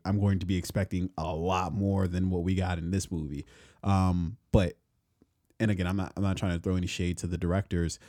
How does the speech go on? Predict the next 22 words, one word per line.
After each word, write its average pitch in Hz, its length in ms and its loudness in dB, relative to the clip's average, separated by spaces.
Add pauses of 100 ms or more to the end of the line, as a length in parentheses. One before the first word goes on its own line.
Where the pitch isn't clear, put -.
(200)
but 98 80 2
I 95 80 4
th-, 113 380 -6
do 113 160 6
think 98 240 -2
they, 92 100 -2
they 95 240 0
might 95 220 -2
need 90 140 0
to 87 40 0
make 87 220 -2
a 98 60 -4
<laughs> - 120 -4
change, 117 560 4
uh, 90 560 -2
as 92 140 -2
far 90 160 0
as 92 80 -2
that 92 160 -4
goes. - 280 -10 (420)
Um, 101 560 2 (1160)
uh, 90 640 4